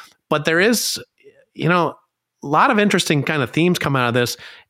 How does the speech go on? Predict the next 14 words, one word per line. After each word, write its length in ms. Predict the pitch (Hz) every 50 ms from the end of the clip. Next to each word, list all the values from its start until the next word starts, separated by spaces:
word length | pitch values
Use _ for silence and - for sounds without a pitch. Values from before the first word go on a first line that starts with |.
| _ -
and 140 | 139 143
a 60 | 143 135
potentially 520 | - - - - 185 220 - - 208 147
a 60 | 120
mismatch 840 | 120 123 123 135 160 190 196 - - 165 143 135 123 117 113 - -
between 400 | - 117 113 - 147 139 135 127
the 120 | 127 127 120
elite 360 | 117 110 117 143 156 165 -
quarterback 580 | - - 147 160 170 185 156 151 135 127 - -
talent 300 | - 135 135 139 127 123
that 160 | 107 101 -
builds 300 | 135 143 165 175 160 -
the 80 | -
brands 580 | 123 120 120 120 117 117 113 113 110 107 -